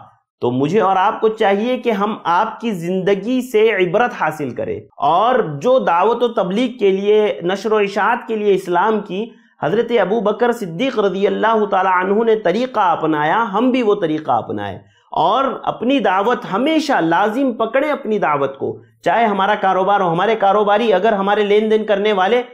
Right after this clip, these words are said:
गैर मुस्लिम हैं, इस्लाम की दावत दीजिए, क्या मसला है?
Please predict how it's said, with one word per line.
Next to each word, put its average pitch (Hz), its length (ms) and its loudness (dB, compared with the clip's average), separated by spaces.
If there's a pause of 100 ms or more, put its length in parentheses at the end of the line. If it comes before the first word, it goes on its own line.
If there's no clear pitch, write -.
(220)
गैर 156 200 0
मुस्लिम 214 340 0
हैं, 226 60 4
इस्लाम 156 280 -2
की 202 100 -2
दावत 226 240 2
दीजिए, 233 260 -10
क्या 311 180 0
मसला 269 280 -4
है? 117 200 -12